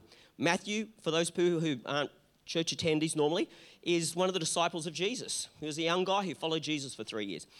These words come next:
And this is his gospel. And he's quoting the words of Jesus here. He says in Matthew five thirteen, and he's talking about you. Jesus says, "You are the salt of the earth. But if the salt loses its saltiness, how can it be made salty again?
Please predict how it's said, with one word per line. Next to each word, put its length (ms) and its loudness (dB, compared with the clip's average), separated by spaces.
And 180 0
this 140 2
is 100 0
his 220 0
gospel. 480 -2
And 100 2
he's 120 0
quoting 340 2
the 80 4
words 240 4
of 60 -4
Jesus 420 0
here. 160 -4
He 120 -4
says 380 2
in 80 0
Matthew 260 0
five 320 0
thirteen, 400 -2
and 120 4
he's 100 2
talking 240 -4
about 180 0
you. 300 0
Jesus 320 2
says, 400 2
"You 520 4
are 60 2
the 80 2
salt 320 4
of 60 2
the 160 4
earth. 180 4
But 220 2
if 160 0
the 80 0
salt 320 4
loses 380 4
its 120 -2
saltiness, 600 2
how 260 2
can 200 0
it 80 0
be 100 0
made 240 2
salty 480 2
again? 380 0